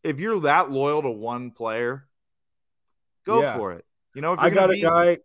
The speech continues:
Speaker 2: well, you know, the other Seamus, the Bears fan, Seamus.
Speaker 1: Oh, yeah, that
Speaker 2: You know,
Speaker 1: guy.
Speaker 2: you know so well. Um, he is a Steph Curry fan. Like, he has been, like, he has legit been a Steph Curry fan since he was at Davidson.
Speaker 1: Hey, man.
Speaker 2: And he,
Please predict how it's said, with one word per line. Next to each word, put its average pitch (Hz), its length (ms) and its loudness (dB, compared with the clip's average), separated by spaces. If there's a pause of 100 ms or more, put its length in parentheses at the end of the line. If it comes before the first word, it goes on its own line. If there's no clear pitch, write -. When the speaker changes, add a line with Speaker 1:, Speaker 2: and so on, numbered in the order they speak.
(160)
Speaker 2:
well, 156 280 -2
you 170 80 -4
know, 175 100 4
the 151 160 2
other 160 160 0
Seamus, 123 580 -8
the 123 120 -8
Bears 139 320 -2
fan, 85 260 -12
Seamus. 85 380 -14
Speaker 1:
Oh, 160 260 -2
yeah, 135 320 2
that 113 140 -2
Speaker 2:
You 104 60 -8
know, - 100 -10
Speaker 1:
guy. 107 60 -8
Speaker 2:
you 110 140 -8
know 104 340 -8
so 104 200 -4
well. 98 360 -6
Um, 98 320 -10 (600)
he 143 400 0
is 131 240 -2
a 120 240 -4
Steph 123 340 -6
Curry 127 500 -4
fan. 117 380 -4
Like, 117 160 -6
he 127 160 -4
has 131 140 -2
been, 131 200 -2
like, 139 160 0
he 156 100 4
has 143 140 2
legit 143 480 -2
been 131 400 -4 (240)
a 110 100 -8
Steph 131 360 -6
Curry 117 300 -4
fan 104 420 -6
since 110 260 -12
he 113 100 -6
was 104 160 -6
at 95 140 -8
Davidson. 95 420 -12 (540)
Speaker 1:
Hey, 101 160 -12
man. 101 340 -8 (120)
Speaker 2:
And 104 260 -12
he, 117 140 -14